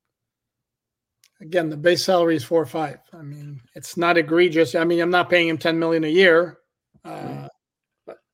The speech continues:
Speaker 1: again, if
Speaker 2: Would
Speaker 1: you're
Speaker 2: you pay
Speaker 1: gonna
Speaker 2: him six?
Speaker 1: Yeah, that, that's palatable.
Speaker 2: Okay, all right.
Speaker 1: He did really well last year.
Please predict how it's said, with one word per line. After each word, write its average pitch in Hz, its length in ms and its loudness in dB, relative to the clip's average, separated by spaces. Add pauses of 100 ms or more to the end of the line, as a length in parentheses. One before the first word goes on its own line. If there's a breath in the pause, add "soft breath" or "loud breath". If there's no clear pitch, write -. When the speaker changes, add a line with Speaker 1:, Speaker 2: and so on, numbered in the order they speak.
(120)
Speaker 1:
again, 170 240 -14
if - 60 -18
Speaker 2:
Would - 100 -12
Speaker 1:
you're 160 80 -2
Speaker 2:
you 160 40 0
pay 113 60 0
Speaker 1:
gonna 95 80 0
Speaker 2:
him 82 60 -8 (100)
six? - 400 -10 (760)
Speaker 1:
Yeah, 214 100 -6 (340)
that, 180 80 -20 (240)
that's 220 240 -16
palatable. 156 540 -16 (520)
Speaker 2:
Okay, - 380 -16 (160)
all 98 60 -6
right. 92 120 2
Speaker 1:
He 370 60 4
did 370 80 2 (140)
really 190 280 6
well 175 200 4
last 143 260 -8
year. - 200 -20